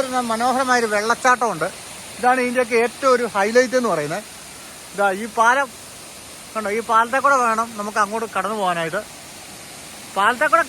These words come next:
കടന്നു പോകാൻ മാത്രമല്ല, ഇവിടെ ഒരു ഇരിപ്പിടമൊക്കെ അവർ സജ്ജീകരിച്ചിട്ടുണ്ട്. മൊത്തത്തിൽ അടിപൊളിയായിട്ടുള്ളൊരു കാഴ്ചയാണിത്. "I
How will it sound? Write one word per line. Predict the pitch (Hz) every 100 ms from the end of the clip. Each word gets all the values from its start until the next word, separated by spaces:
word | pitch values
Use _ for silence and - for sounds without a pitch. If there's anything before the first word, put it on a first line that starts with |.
| 285
കടന്നു | 277 330
പോകാൻ | 330 311 285
മാത്രമല്ല, | 277 262 220 247 - - - - - - - - - - - - - -
ഇവിടെ | 262 285
ഒരു | 269 - - - - - - - - - -
ഇരിപ്പിടമൊക്കെ | 247 269 349 349 285 262
അവർ | 254
സജ്ജീകരിച്ചിട്ടുണ്ട്. | 247 208 240 240 226 190 151 196 - - - - - - - -
മൊത്തത്തിൽ | 220 233 311 339 330
അടിപൊളിയായിട്ടുള്ളൊരു | 269 285 320 330 320 294 311 294 254
കാഴ്ചയാണിത്. | 254 269 247 208 196 - - - - - - - - - - - - - - - - - - - - - - - -
"I | 226